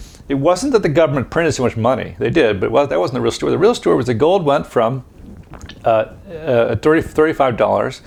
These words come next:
to eight seventy-five, right? At six fifty, when gold hit six hundred, six hundred fifty dollars an ounce in nineteen eighty,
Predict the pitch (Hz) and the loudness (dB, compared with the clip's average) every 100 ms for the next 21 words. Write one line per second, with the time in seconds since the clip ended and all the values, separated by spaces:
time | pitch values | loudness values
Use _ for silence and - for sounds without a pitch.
0 | - - - - 143 151 160 170 - - | -20 -20 -16 0 2 4 2 0 -2 -2
1 | 131 123 - - - - - - 104 - | 0 0 -2 -4 -6 -10 -16 -4 -4 -4
2 | - - - - - 170 - - 269 - | -10 -20 -20 -6 -2 -2 0 0 0 0
3 | 254 233 135 120 127 208 240 214 - - | 0 0 0 2 2 2 2 0 -2 -2
4 | - - - 214 - - 208 208 196 185 | -2 -2 0 0 0 -2 -2 0 0 -2
5 | 170 180 170 156 151 143 110 98 - - | 0 2 4 4 2 2 2 -2 -10 -20
6 | - 120 123 147 135 143 123 95 | -10 -4 0 0 2 2 2 0